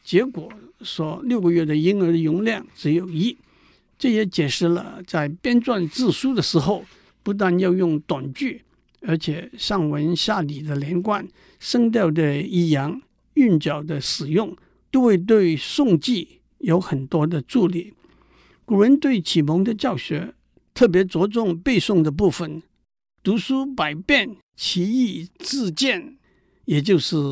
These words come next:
耳熟能详的意思。我相信大家都有的经验，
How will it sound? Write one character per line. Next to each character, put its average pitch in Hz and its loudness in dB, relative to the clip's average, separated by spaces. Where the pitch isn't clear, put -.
耳 139 -2
熟 147 -2
能 151 2
详 160 -2
的 165 -2
意 226 -2
思。 - -4
我 143 -4
相 196 2
信 190 4
大 170 0
家 165 0
都 165 -4
有 180 -2
的 139 -4
经 190 -2
验， 226 -4